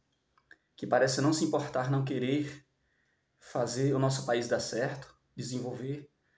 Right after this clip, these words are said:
trazer a segurança, porque a gente precisa da segurança para o nosso país andar, para a gente produzir, para atrair o turista, o investidor, a gente precisa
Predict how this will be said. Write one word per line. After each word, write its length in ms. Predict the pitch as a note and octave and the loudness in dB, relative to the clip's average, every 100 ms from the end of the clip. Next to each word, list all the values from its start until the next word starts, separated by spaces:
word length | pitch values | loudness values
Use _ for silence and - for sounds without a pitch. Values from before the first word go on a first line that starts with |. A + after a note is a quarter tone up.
| _ _ _ _ _ - | _ _ _ _ _ 0
trazer 360 | B2 B2 C3+ | 2 4 2
a 60 | C#3 | 0
segurança, 600 | - A#2+ A#2+ B2+ C#3 - | 0 0 2 2 2 0
porque 260 | - - | -6 -8
a 40 | A2 | -6
gente 160 | C3 | -4
precisa 560 | C3+ - - E3 E3+ D3 | -2 -4 -2 0 2 2
da 80 | B2+ | 2
segurança 720 | B2+ B2 A#2+ A#2 A2 - - _ _ _ _ _ - | 0 0 0 0 -4 -10 -20 _ _ _ _ _ -6
para 180 | G#2+ B2 | -2 0
o 20 | |
nosso 280 | B2 A#2 - | 0 -2 -4
país 680 | A2+ A2 A2 - - - _ - | -2 -2 -4 -8 -14 -20 _ -8
andar, 580 | B2 A2+ G#2+ B2+ C3+ - _ _ - | -4 -2 -2 -4 -10 -16 _ _ -4
para 140 | A2+ | 0
a 60 | A2+ | 2
gente 180 | C3+ C3 | 0 -2
produzir, 800 | B2 A#2+ A#2 B2+ C#3+ C#3 B2+ A#2 | -2 -2 -2 -2 0 0 -2 -4
para 180 | A2+ | -4
atrair 500 | A2+ A#2 A2+ A#2 A2+ - _ _ _ _ _ | 0 0 0 -4 -10 -16 _ _ _ _ _
o 80 | B2+ | -10
turista, 760 | - A#2+ C3 D3+ C#3 C3+ - - | -6 -2 0 4 4 2 -4 -4
o 60 | |
investidor, 800 | A#2+ A2+ A2+ - G#2 C#3 - - _ _ - | -4 -4 -6 -6 0 0 0 -10 _ _ -8
a 60 | |
gente 160 | C3+ C#3 | -4 -2
precisa 680 | C#3+ D3 - C3+ C3+ D3+ | 0 0 0 -2 -2 -4